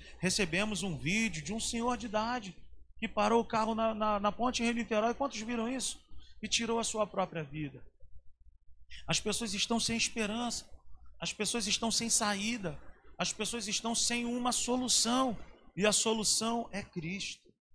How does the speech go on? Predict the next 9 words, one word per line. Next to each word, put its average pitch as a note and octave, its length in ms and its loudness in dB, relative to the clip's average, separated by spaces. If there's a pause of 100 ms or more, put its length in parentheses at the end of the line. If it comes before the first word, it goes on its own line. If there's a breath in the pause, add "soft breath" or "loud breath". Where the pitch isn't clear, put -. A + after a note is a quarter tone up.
(220)
A F3+ 100 4
solução G#3 840 2
é F3+ 80 6
o G#3 60 6
viver F#3 480 -2
pela F#3+ 240 -2
fé. F3 500 -4 (480)
A E3+ 60 -2
solução G#3+ 720 2